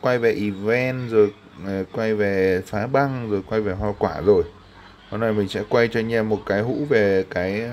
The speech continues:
thủy hử này. Thủy hử này thì nó cũng, tôi thấy là nó, các cái dòng này nó cũng như, như, như các cái,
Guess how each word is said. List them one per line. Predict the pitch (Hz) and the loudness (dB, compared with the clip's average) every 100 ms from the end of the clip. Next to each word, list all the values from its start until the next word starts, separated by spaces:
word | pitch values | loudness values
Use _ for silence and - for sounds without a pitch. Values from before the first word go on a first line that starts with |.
| 127 - | -10 -2
thủy | 117 | 0
hử | 95 95 78 | 0 0 0
này. | 98 95 82 - - - - - - - - - | 0 -2 -4 -16 -20 -20 -20 -20 -20 -20 -10 -2
Thủy | 101 | 0
hử | 101 92 95 | 2 2 0
này | 98 98 | 0 -2
thì | 104 | -2
nó | 104 120 | -2 -2
cũng, | 143 170 175 160 - - - - - | -4 -6 -10 -12 -16 -20 -20 -20 2
tôi | 139 135 | 2 4
thấy | 123 | -2
là | 143 | -2
nó, | 120 120 | -4 -6
các | 120 147 | -4 -4
cái | 151 | -4
dòng | 110 107 104 | 2 2 2
này | 101 101 | 0 -2
nó | 110 | -2
cũng | 135 147 | -2 0
như, | 147 135 | 2 2
như, | 131 131 | 0 -2
như | 131 127 123 120 | -2 -4 -6 -6
các | 143 143 | -6 -4
cái, | 104 113 123 | -4 -4 -6